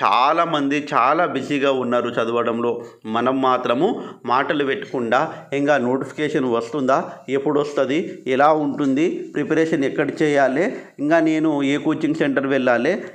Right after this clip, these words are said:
ఏ బుక్స్ చదవాలి" అనే తీరిక లేకుండా ఆలోచిస్తున్నావు. ఆ తీరికలన్నీ అయిపోయినాయి ఇన్ని రోజుల నుంచి. ఇప్పుడు నువ్వు ఇప్పుడైనా సరే మొదలుపెట్టు మిత్రమా. ఎవరైతే మొదలుపెట్టి చదువుతూ ఉన్నారో తప్పకుండా మీకు,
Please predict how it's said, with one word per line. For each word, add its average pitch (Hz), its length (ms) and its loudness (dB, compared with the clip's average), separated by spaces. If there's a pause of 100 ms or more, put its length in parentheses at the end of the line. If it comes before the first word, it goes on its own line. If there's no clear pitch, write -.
(120)
ఏ 147 100 2
బుక్స్ 156 440 -2
చదవాలి" 135 520 2 (200)
అనే 135 540 0 (100)
తీరిక 160 280 0
లేకుండా 147 520 2
ఆలోచిస్తున్నావు. 113 1000 -2 (260)
ఆ 127 120 4
తీరికలన్నీ 151 880 2
అయిపోయినాయి 135 580 2
ఇన్ని 123 180 0
రోజుల 123 260 2
నుంచి. 117 440 -4 (180)
ఇప్పుడు 139 360 0
నువ్వు 151 380 2
ఇప్పుడైనా 156 640 2
సరే 156 220 2
మొదలుపెట్టు 131 540 2
మిత్రమా. 123 460 0 (300)
ఎవరైతే 147 480 2
మొదలుపెట్టి 143 580 2
చదువుతూ 143 500 0
ఉన్నారో 139 580 2 (280)
తప్పకుండా 143 960 0 (120)
మీకు, 143 720 0